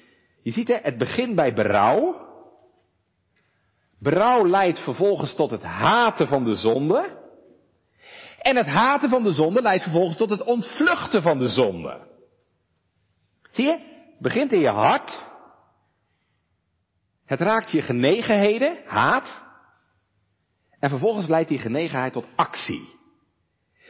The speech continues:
Nou, datzelfde patroon, dat zie je bij vraag negentig weer. Kijkt u even mee. Wat is de opstanding van de nieuwe mens? Antwoord: een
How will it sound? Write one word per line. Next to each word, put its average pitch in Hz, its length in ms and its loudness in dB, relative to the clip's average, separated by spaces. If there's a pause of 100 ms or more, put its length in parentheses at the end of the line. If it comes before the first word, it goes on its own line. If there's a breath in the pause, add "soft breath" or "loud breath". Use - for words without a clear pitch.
(100)
Nou, 123 100 0
datzelfde 294 380 0
patroon, 254 340 0
dat 269 120 -2
zie 247 120 -4
je 220 60 -4
bij 202 140 2
vraag 190 260 0
negentig 208 500 0
weer. 156 240 2
Kijkt 202 180 -2
u 208 40 2
even 190 180 0
mee. 104 520 -4 (220 loud breath)
Wat - 140 -2
is 165 80 -4
de 185 100 -2
opstanding 180 440 -2
van 135 120 0
de 117 60 0
nieuwe 202 300 0
mens? 220 560 -4
Antwoord: 220 580 0
een 123 300 -6